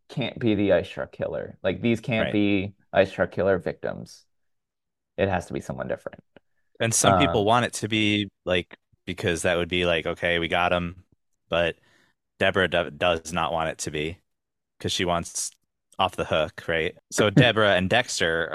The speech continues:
Speaker 2: are hap-, are happy that it's not. Well, Dexter knows that it's not 'cause it's him. But Deborah is into it because she's off the hook with the Ice Truck Killer. There's a bigger bad.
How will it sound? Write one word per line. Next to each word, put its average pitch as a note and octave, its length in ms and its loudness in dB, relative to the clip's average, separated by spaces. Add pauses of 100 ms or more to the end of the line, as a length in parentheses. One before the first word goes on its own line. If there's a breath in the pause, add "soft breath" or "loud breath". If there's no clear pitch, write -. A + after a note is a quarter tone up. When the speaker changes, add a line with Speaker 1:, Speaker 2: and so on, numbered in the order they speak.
(120)
Speaker 2:
are E2+ 100 0
hap-, F#2 320 -2
are E2+ 280 -2 (600)
happy F2+ 320 -2
that E2 140 0
it's - 380 -6 (140)
not. D#2+ 500 -4 (140)
Well, F2+ 280 0
Dexter F#2+ 360 -2
knows E2+ 200 2
that D#2 120 -4
it's - 140 -10
not D2+ 220 -4
'cause D2 140 -8
it's - 120 -8
him. D#2 340 -2 (680)
But F#2+ 140 -4
Deborah F2 640 0
is - 360 -6 (760)
into G2+ 300 0
it D#2 80 0
because E2+ 580 -4 (520)
she's F#2+ 260 -4
off E2+ 160 0
the E2 100 -2
hook E2 240 -2
with D#2 120 -4
the D2 80 0
Ice D#2+ 140 0
Truck - 160 -4
Killer. E2 220 0
There's D#2+ 220 -2
a D#2+ 60 -8
bigger D#2+ 280 -2
bad. D#2 320 -2